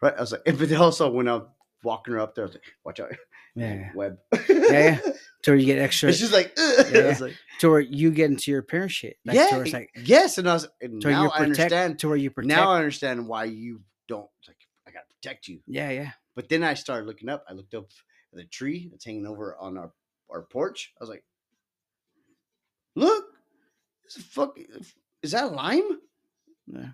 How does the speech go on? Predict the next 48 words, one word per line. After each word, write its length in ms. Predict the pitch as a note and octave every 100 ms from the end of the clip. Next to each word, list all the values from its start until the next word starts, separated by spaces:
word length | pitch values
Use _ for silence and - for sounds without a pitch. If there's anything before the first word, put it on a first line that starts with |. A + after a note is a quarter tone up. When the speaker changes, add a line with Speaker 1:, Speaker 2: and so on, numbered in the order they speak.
| _
Speaker 1:
Is 100 | D3
that 120 | C4 F4+
lime?" 320 | D4 F#4+ G4+ - _ _ _ _
Took 160 | C#3+ A2+
it 80 |
off. 260 | G#2+ C3 C#3
I 60 | G2+
took 160 | A2
it 60 | G#2+
into 240 | G#2 G#2
the 80 | G2+
house, 300 | G2+ C3+ - _
and 120 | G2+
then 100 | G#2
people 260 | - A2 G2+
got 260 | G2+ A2
to 100 | -
the 100 | G#2
house, 300 | G2+ A#2 C#3+
and 80 | A2+
they're 60 | G2+
like, 180 | F2 - _ _ _ _ _ _
"What 80 | -
are 40 |
you 60 | E3
guys 140 | F#3+
doing 160 | D3+ G3
with 100 | F3+
these 140 | C#3+
oranges?" 580 | B2 G3 A3+ C3+ G#2 - _ _ _
Speaker 2:
<laughs> 100 | D3 A2 E3 _ _ _ C#3+ G3+ - _ _
Speaker 1:
And 160 | G#3
then 120 | C#4+ A#4
I'm 140 | D4+ B3+
like, 260 | B3+ B3+
and 160 | D#3 F3
I'm 120 | F#3+ F#3
like, 240 | G#3+ - D4
I'm 100 | -
like, 160 | A#3 A3+
Speaker 2:
Yeah. 580 | D#4 F4+ G#3 D3 A#2+ G#2 A2 _ _
Speaker 1:
uh, 80 | F#3+ -
as 180 | G3 F3+
the 100 | D#3
food 320 | D3+ C#4+ C#4+
guy, 220 | G3 D3 C3+
I'm 160 | D#3+
like, 260 | D#3 A#2+ -